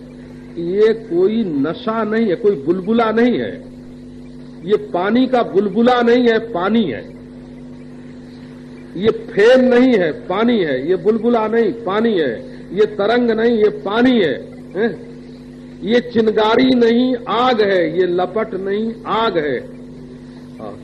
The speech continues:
ये तत्व है, तत्व। हाँ। जो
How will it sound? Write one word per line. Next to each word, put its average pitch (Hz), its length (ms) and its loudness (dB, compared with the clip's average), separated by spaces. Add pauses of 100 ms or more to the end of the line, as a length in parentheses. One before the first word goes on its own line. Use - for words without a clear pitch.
(920)
ये 196 160 2 (400)
तत्व 233 480 2
है, 175 240 0 (180)
तत्व। 196 400 -2 (440)
हाँ। 107 160 -12 (1300)
जो 208 200 4